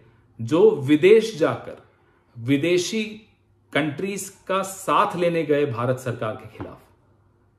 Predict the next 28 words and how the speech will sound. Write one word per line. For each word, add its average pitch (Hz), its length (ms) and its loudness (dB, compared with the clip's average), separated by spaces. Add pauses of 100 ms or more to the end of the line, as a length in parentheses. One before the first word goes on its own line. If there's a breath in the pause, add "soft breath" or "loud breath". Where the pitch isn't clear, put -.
(180)
तो - 80 -10
इसलिए 123 480 -10
हमें 120 220 -4
भाषण 107 320 -10
मत 107 120 -10
दीजिए, 104 460 -12 (120)
हम 113 120 -8
सक्षम 113 440 -8
हैं 127 120 -2
आपका 113 280 -6
मुकाबला 104 440 -8
करने 117 280 -8
के - 160 -18
लिए। - 160 -16 (240)
भारत 113 380 -8
का 120 60 -6
एक 107 220 -8
एक 120 140 -10
नागरिक 107 400 -8
मुकाबला 113 400 -8
कर 113 160 -10
रहा 110 220 -10
है, - 240 -12 (160)
करेगा 104 420 -10 (580 soft breath)
और 110 120 -8
लोकतंत्र 104 420 -12
को 123 160 -10
बचाएगा। 90 500 -12